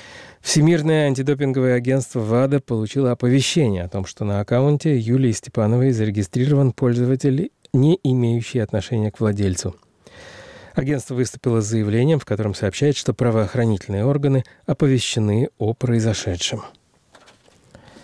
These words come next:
В Москве во время антивоенного пикета движения «Солидарность» неизвестные люди устроили драку с участниками акции и полицейскими. Об этом сообщают в се-, соцсетях российские активисты.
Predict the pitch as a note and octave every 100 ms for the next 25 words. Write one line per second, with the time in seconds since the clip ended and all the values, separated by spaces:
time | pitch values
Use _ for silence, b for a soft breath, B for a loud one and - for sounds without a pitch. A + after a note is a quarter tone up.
0 | B B B B B B _ D3+ C3+ D3+
1 | - E3 D3 D3 D3+ C#3+ C#3 C#3 C#3 C#3+
2 | C#3 C3+ C3 B2+ C#3 D3+ C#3 C3 C3+ C#3
3 | C3+ A#2+ C#3 D3+ F3+ C3+ G2 - B2 A#2
4 | C#3+ F3+ F3 D#3+ D#3+ D3+ D3+ B2 C#3 C#3
5 | C#3+ A#2+ A2 G#2 C3 - A#2+ A2+ - C3
6 | C3+ B2+ G2+ - - C#3 D3+ - D3 E3+
7 | D3+ G#2 - - F#2+ F#2+ A#2 C#3 E3+ C#3
8 | A2+ - A#2 C#3 - - D3 F3+ - -
9 | - A#2 - A2 - D#3+ C3+ G#2+ - A#2
10 | - C#3 - B2+ F#2 -